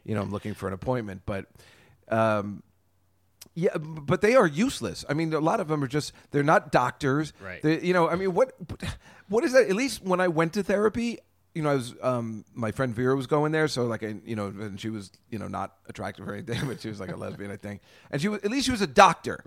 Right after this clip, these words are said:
Speaker 2: Right.
Speaker 1: You know, she had a doctorate. So I completely trusted her. Um, and she also lived in a nice place down on Fourth Avenue. You know, like, we met in her apartment and stuff, and it was nice.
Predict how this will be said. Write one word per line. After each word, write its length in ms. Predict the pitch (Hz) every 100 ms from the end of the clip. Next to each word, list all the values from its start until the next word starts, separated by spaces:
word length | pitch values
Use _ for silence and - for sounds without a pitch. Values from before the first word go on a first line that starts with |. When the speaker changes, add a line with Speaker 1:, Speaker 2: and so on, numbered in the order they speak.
| 147
Speaker 2:
Right. 240 | 117 101 - 147
Speaker 1:
You 80 | 190
know, 60 |
she 100 | 185
had 80 | 190
a 60 | 135
doctorate. 680 | - 185 - 139 107 90 - -
So 180 | - 180
I 60 | 180
completely 560 | 175 175 - 226 202
trusted 480 | 180 - 247 - 127
her. 340 | 170 95 90 - _ _ _ _
Um, 540 | 123 135 135 131 127 - -
and 100 | 120
she 120 | 143
also 180 | 143 143
lived 200 | 151 139
in 80 | 131
a 40 |
nice 220 | 135 139
place 300 | - 160 120
down 180 | - 113
on 60 | 110
Fourth 320 | - 123 113
Avenue. 320 | 135 117 95
You 100 | 95
know, 60 | 98
like, 140 | 98
we 100 | 101
met 160 | 101 101
in 60 | 104
her 100 | 98
apartment 420 | 101 123 - 87
and 120 | 78
stuff, 260 | - 65 71
and 80 |
it 60 | -
was 160 | 120 107
nice. 300 | 139 101